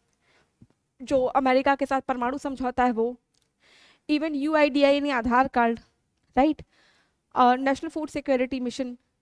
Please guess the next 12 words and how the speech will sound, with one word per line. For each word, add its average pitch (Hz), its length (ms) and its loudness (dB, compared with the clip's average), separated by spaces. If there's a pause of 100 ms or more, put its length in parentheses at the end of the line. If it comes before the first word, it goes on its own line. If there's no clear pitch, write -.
(100)
ये 330 120 0
कुछ - 280 -8
ऐसे 381 360 -4 (200)
काम 320 280 -2
हैं 226 300 -10 (280)
जो 262 120 -8
कहीं 269 260 -2
ना 277 100 -4
कहीं 226 300 -8 (400)
देश 285 380 -2
के 339 200 -4
लिए, 254 340 0